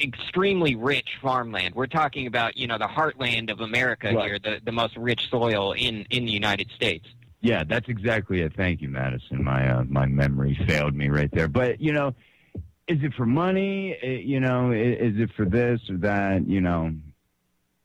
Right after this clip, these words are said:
Speaker 2: who knows? I mean, th-, th-, this has been going on.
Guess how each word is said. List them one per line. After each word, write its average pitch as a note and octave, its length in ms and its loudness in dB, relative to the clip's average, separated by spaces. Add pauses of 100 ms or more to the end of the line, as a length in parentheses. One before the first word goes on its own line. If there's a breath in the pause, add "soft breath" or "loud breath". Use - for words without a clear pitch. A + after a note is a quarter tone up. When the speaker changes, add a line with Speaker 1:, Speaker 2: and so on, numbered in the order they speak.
(140)
Speaker 2:
who G#3 140 4
knows? G2 360 -4 (720)
I A#2+ 100 2
mean, B2+ 200 2
th-, C3+ 140 0
th-, E3+ 200 2
this E3 140 0
has F3+ 120 -4
been C#3 300 -2
going B2 420 0
on. D#2 540 0